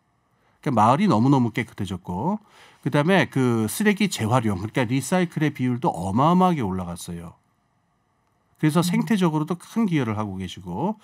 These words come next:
Speaker 2: 음.
Speaker 1: 그다음에 노인분들이 지금 노인 자살률이라든가 노인 빈곤율 같은 문제는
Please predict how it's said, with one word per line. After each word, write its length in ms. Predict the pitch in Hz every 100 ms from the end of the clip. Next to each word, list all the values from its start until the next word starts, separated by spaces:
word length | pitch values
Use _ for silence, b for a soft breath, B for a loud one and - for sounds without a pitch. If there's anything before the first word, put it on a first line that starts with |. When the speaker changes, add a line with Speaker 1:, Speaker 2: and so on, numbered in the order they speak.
| -
Speaker 2:
음. 200 | 185 180 165
Speaker 1:
그다음에 320 | 165 185 147
노인분들이 920 | 123 151 208 208 180 123 127 202 147
지금 240 | 151 170
노인 260 | 127 151 190
자살률이라든가 1160 | - 104 120 117 107 104 104 98 98 104 123 113
노인 320 | 117 135 127
빈곤율 480 | 107 120 127 123 120
같은 240 | 110 110
문제는 500 | 110 104 104 135